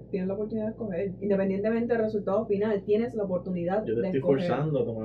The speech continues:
Speaker 2: una decisión. Es
Speaker 1: No,
Speaker 2: bien diferente.
Speaker 1: tienes la oportunidad de
Speaker 2: Una
Speaker 1: escoger.
Speaker 2: amenaza, ¿so puede haber libre albedrío con amenaza envuelta?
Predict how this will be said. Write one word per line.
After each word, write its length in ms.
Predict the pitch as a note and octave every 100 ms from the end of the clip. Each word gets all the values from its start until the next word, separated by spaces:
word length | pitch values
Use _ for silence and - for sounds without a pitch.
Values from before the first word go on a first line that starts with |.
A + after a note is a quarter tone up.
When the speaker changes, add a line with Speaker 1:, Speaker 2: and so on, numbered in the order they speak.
| A2
Speaker 2:
una 120 | A2
decisión. 480 | G#2 G#2 G#2+ G2+ F#2+ - -
Es 180 | F3 F#2+
Speaker 1:
No, 60 |
Speaker 2:
bien 200 | D3 C#3
diferente. 300 | D#3 D#3 F3
Speaker 1:
tienes 300 | G3 F#3 G3
la 120 | G3+ G#3
oportunidad 500 | A3 A3+ A3+ A3+ A3+
de 60 |
Speaker 2:
Una 80 | C#3
Speaker 1:
escoger. 140 | F#3 F#3+
Speaker 2:
amenaza, 480 | F#3+ G#3+ G#3 G3+ -
¿so 220 | - F3
puede 220 | D#3 D#3 F#3
haber 160 | G#3+
libre 240 | G#3+ G#3+ A3
albedrío 400 | G3+ G3 G#3+ G3+
con 160 | F3
amenaza 440 | D3 C3+ D3+ F#3 G#3
envuelta? 500 | G3 G#3+ G#3 G#2+